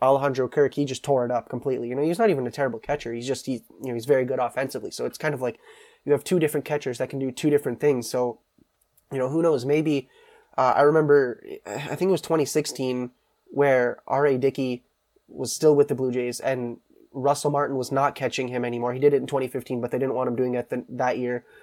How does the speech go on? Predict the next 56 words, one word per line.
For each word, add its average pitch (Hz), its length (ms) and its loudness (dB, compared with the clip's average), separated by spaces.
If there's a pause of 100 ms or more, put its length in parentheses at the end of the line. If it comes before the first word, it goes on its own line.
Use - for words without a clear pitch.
(340)
Uh, 117 160 -2
but, 127 320 -2 (180)
you 127 80 -8
know, 135 60 0
some 151 200 -2
starts 139 320 0
where 135 100 4
Dickey 131 280 0
was 127 140 -2
starting, 131 480 0
they 131 100 0
would 135 120 2
have 127 320 -2
Martin 135 340 0
as 123 120 -4
the 127 60 -4
D 127 240 -2
H 127 460 -2
just 131 180 -4
because 131 260 -4
he 131 80 -4
was 120 140 -8
str-, - 140 -14 (120)
he 135 140 -6
was 123 80 -2
doing 131 220 -2
so 135 160 0
well, 131 300 2
and 120 180 -4
I 123 60 -6
think 135 120 -6
it 131 40 0
was 117 100 -4
August 120 480 0
that, 120 160 -2
of 123 100 -4
that 123 180 0
year. 123 200 -4
So, 127 260 -2 (400)
you 143 80 -2
know, 147 40 4
who 185 80 6
knows? 151 140 4
Maybe 170 180 4
we 175 100 4
see 180 140 -2
something 165 260 -2
like 147 140 0
that. 139 280 4
You 131 60 -6
know, 127 140 -2
if, - 200 -8 (540)
if 143 260 4 (100)
Danny 151 240 4
Jansen's 139 380 0
catching 139 460 0